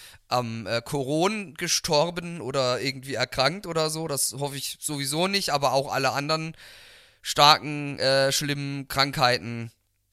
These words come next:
Ich hoffe, da wurd-, bleibt ihr alle mal so weit davon erschont oder auf-, versch-, verschont, nicht erschont, sondern verschont. Ähm, ja, ist auch alles nicht so witzig.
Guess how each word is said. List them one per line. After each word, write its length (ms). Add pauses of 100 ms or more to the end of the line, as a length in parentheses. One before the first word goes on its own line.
(120)
Ich 200
hoffe, 220
da 200
wurd-, 240
bleibt 240
ihr 100
alle 140
mal 240
so 240
weit 340
davon 300
erschont 480
oder 140
auf-, 300
versch-, 320
verschont, 680
nicht 220
erschont, 560
sondern 260
verschont. 640 (680)
Ähm, 580 (880)
ja, 260 (200)
ist 240
auch 160
alles 160
nicht 140
so 100
witzig. 400